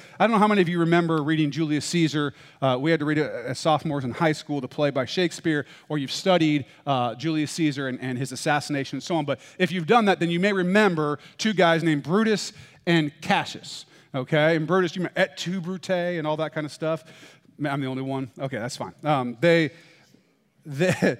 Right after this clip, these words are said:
<laughs> these guys conspired to kill Julius Caesar. Okay, he was the emperor of Rome. And when the Roman world, uh, when this happened, the Roman world was somewhat in upheaval.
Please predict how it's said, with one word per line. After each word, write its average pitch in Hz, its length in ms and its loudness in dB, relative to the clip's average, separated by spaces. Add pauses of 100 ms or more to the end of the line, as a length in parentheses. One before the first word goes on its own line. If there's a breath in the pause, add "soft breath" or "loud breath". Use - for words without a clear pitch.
(100)
<laughs> - 120 -20
these 214 220 0
guys 165 520 2
conspired 175 540 2
to 156 80 -6
kill 139 500 0 (220 soft breath)
Julius 160 380 2
Caesar. 135 400 0 (260)
Okay, 147 240 4
he 156 80 6
was 135 140 -4
the 147 100 4
emperor 151 320 2 (260 loud breath)
of 147 220 0
Rome. 160 360 4 (1080 loud breath)
And 185 240 6 (100)
when 208 220 4
the 202 80 6
Roman 233 480 2
world, 220 420 4 (240 loud breath)
uh, 170 260 6
when 190 140 2
this 214 160 0
happened, 233 300 2
the - 20 2
Roman 208 160 2
world 208 160 2
was 185 100 0
somewhat 214 560 2
in 185 140 4
upheaval. 196 640 4